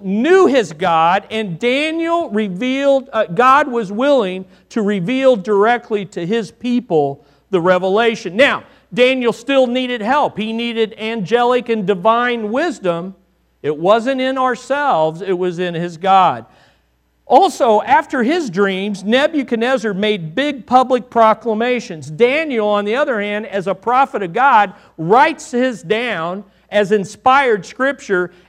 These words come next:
and does not immediately say it publicly. Remember, this happened between chapters four and five, fourteen years earlier. And so he reveals it according to God's timing,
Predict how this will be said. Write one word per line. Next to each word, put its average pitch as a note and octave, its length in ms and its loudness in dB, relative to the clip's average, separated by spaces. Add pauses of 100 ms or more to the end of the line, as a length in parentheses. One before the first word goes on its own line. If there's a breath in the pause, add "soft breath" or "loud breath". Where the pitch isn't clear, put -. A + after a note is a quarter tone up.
and G#3 260 -6
does C4 240 0
not C4+ 240 -2
immediately A#3 640 -6
say B3+ 320 -4
it - 160 -8
publicly. G#3 720 -2
Remember, G#3 420 -2
this G3 200 -4
happened B3+ 380 -2
between G#3+ 360 -6
chapters A3 480 -6
four A#3 240 2
and G3+ 140 -6
five, A3+ 360 0 (280 soft breath)
fourteen E4+ 840 4
years C#4+ 540 -4
earlier. B3+ 680 -2 (1900)
And F3 180 -6
so A#3 420 6
he A3 200 -4
reveals A3+ 720 -4
it G#3 180 -2
according A3+ 460 -4
to F3+ 80 -6
God's G#3+ 580 0
timing, B2+ 640 -10